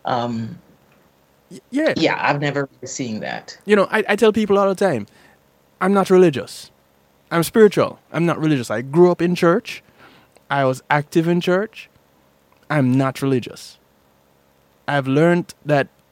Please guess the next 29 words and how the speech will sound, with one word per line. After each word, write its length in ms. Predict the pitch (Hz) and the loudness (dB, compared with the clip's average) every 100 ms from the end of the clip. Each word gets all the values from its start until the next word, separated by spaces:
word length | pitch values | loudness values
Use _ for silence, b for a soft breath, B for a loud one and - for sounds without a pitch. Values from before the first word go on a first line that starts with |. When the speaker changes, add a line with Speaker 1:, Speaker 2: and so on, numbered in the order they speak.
| - | -6
Speaker 2:
I 120 | 135 | -6
cannot 560 | 135 - 190 185 - - | -4 -6 -4 -4 -4 -4
be 140 | 131 | -4
religious. 640 | 123 113 101 - - - - b b b b _ | -2 -4 -8 -12 -16 -18 -20 b b b b _
For 220 | - 139 | 0 2
me, 320 | 135 175 151 | 4 6 6
Speaker 1:
Mm-hmm. 200 | 151 147 - _ _ _ _ _ _ | 2 -6 -16 _ _ _ _ _ _
Speaker 2:
you 320 | - 165 214 220 | -6 0 0 2
can 200 | 226 220 | 2 2
be 120 | 196 | 2
religious 360 | 180 170 143 123 | 4 2 -2 -4
if 60 | |
you 120 | 123 120 | -4 -2
want, 400 | 160 120 - _ _ _ | -2 -2 -6 _ _ _
and 100 | 151 | -4
I'm 140 | 160 160 | -2 -4
fine 400 | - 208 185 170 | -2 -2 0 -2
with 160 | 123 | -4
that." 300 | - - - _ _ _ B B B B - | -8 -12 -18 _ _ _ B B B B -6
And 80 | 147 | -2
a 40 | |
part 240 | 175 156 | 2 2
Speaker 1:
Mm-hmm. 240 | 165 147 139 | 0 -4 -8
Speaker 2:
of, 100 | 147 | -8
a, 200 | 139 - | -8 -6
a, 20 | |
a 40 | |
part 220 | 147 165 160 | -2 -2 -2
of 160 | 160 | -6